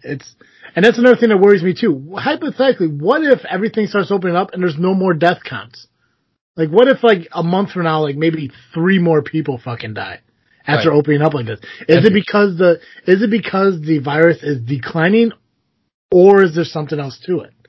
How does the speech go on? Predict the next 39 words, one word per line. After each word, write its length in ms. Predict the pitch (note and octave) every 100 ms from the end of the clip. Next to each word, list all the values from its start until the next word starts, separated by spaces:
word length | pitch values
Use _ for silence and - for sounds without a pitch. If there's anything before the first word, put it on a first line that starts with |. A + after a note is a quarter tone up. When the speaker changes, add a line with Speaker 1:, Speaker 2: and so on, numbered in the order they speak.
| _ _ _ _ -
Speaker 1:
It's 100 | C3
Speaker 2:
Right. 100 | C#3
Speaker 1:
cons-, 180 | A3 -
it's 260 | - G3 A3+
that, 200 | A3 A3
it's 140 | G3
that 180 | A3 G3+
goofy 340 | D#3 G#3 F#3+
shit 280 | G#3 - G3+
that, 160 | D3+ C#3 - _ -
granted, 280 | G3+ G3 E3+
I'm 80 |
not 160 | G#3+ A3
saying, 200 | G#3+ D#3+
I, 320 | B2+ E3 G#3+ A3
I'm 120 | F3
playing 220 | G3+ F3
devil's 300 | D#3 F#3 G3+
advocate 460 | F3+ E3 D#3 C#3 C3+
when 120 | B2+
it 80 | A#2+
comes 280 | C3 B2+ -
to 100 | C#3
it, 140 | B2+ - - _ D3
'cause 100 | C#3+
I 120 | D3
Speaker 2:
Mm-hmm. 100 | B2+
Speaker 1:
do 180 | F3 F#3+
believe 240 | F#3+ F#3
people 180 | E3 E3
are 40 |
gonna 120 | E3 E3
be 60 |
like 140 | E3 C3+
this. 160 | B2
Like, 140 | D#3 C#3
you're 180 | F#3
telling 340 | A3 C#4 C4 A3+
me 280 | E3 C#3+